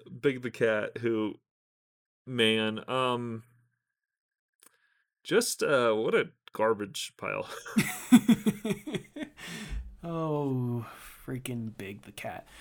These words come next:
Speaker 2: So I'm a person that loves a good fishing minigame. I love,
Speaker 1: Sure.
Speaker 2: I think most games should have fishing in 'em. Final Fantasy fifteen had the best one. Um, I just finished Hades. Hades has a fantastic one.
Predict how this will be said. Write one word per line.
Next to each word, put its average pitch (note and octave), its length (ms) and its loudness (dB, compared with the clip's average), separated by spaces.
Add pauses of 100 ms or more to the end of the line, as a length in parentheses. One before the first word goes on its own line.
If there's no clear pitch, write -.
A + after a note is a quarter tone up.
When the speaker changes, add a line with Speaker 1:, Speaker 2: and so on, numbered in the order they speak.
(140)
Speaker 2:
So - 280 4
I'm G3 220 8
a G3+ 60 0
person F3 380 0
that C3+ 180 -2
loves C3+ 360 2
a C3+ 60 -2
good B2 180 -2
fishing B2 400 -4
minigame. G#2 500 -10 (600)
I C#3 40 -4
love, C#3+ 320 6
Speaker 1:
Sure. A3 220 4 (240)
Speaker 2:
I D3 100 0
think D3+ 220 -2
most C#3+ 320 0
games C#3+ 240 2
should C#3 160 -2
have C3+ 260 2
fishing C3+ 400 -4
in C3 140 -2
'em. C3 280 -2
Final C#3 260 2
Fantasy C#3 340 -2
fifteen C#3 480 -4
had C3+ 140 -6
the C3 80 -6
best C3+ 300 -4
one. C3+ 440 -4
Um, B2 200 -8 (320)
I D3 80 -8
just C#3+ 200 -6
finished C#3 300 -4
Hades. C#3 480 2
Hades C#3 360 0
has C#3 180 0
a C3+ 40 -4
fantastic C3+ 640 -6
one. C3 480 0